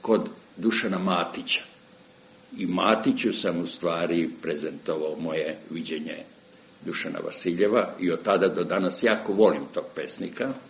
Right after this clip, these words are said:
a naročito njegovu tešku sudbinu, da je u dvadeset i valjda prvoj, drugoj godini umro.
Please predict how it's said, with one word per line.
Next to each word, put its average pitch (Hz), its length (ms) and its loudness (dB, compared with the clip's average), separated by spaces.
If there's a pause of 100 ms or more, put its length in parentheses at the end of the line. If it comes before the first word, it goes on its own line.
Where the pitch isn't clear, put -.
(600)
a - 140 -4
naročito 101 420 2
njegovu 92 360 2 (500)
tešku 90 420 4
sudbinu, 85 640 -2
da 85 160 -2
je 80 140 2
u 80 120 -2
dvadeset 78 640 -4
i 85 40 -6
valjda 78 240 -6 (100)
prvoj, 76 240 -6
drugoj 76 300 -2
godini 76 500 -8
umro. 87 380 0